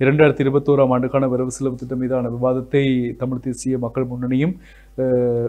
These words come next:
எதிர்த்திருக்கிறது என்ற விடயம் சொல்லப்பட்டிருக்கிறது. வடக்கு கிழக்கைச் சேர்ந்த தமிழ் தேசிய கட்சிகளில் தமிழ் தேசிய மக்கள் முன்னணி மாத்திரமே பங்கு பெற்றியது. அந்த கட்சியின் தலைவர் கஜேந்திரகுமார் பொன்னம்பலம், பொதுச் செயலாளர் செல்வராசா கஜேந்திரன் ஆகியோர் இரு நாடாளுமன்ற உறுப்பினர்களும்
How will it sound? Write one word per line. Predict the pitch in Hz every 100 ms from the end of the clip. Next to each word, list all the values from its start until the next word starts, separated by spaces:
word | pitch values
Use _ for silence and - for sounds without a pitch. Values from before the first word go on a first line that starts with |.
| -
எதிர்த்திருக்கிறது | 135 156 156 135 120 131 127 131
என்ற | 127 123 131 127 120
விடயம் | 117 127 127
சொல்லப்பட்டிருக்கிறது. | 127 127 123 123 120 127 175 - - -
வடக்கு | 120 139 160 170
கிழக்கைச் | 156 143 139
சேர்ந்த | 139 139
தமிழ் | 160 139 139
தேசிய | 139 131 139 131
கட்சிகளில் | 123 131 127 147 170
தமிழ் | 139 135
தேசிய | 135 127 139
மக்கள் | 127 117 131
முன்னணி | 131 127
மாத்திரமே | 120 123 127 139 135 156
பங்கு | 160 135 127
பெற்றியது. | 120 - 127 127 208 - - - - -
அந்த | 160 160
கட்சியின் | 151 156 180
தலைவர் | 156 160 165
கஜேந்திரகுமார் | 143 131 143 151 139 131 123
பொன்னம்பலம், | 127 123 131 165 180 - -
பொதுச் | 143 156
செயலாளர் | 156 139 135 131 160 160
செல்வராசா | 135 131 131 - 143
கஜேந்திரன் | - 123 147 147 135
ஆகியோர் | 123 123 135 156 -
இரு | 135 131
நாடாளுமன்ற | 127 139 147 139 131
உறுப்பினர்களும் | 123 127 120 131 180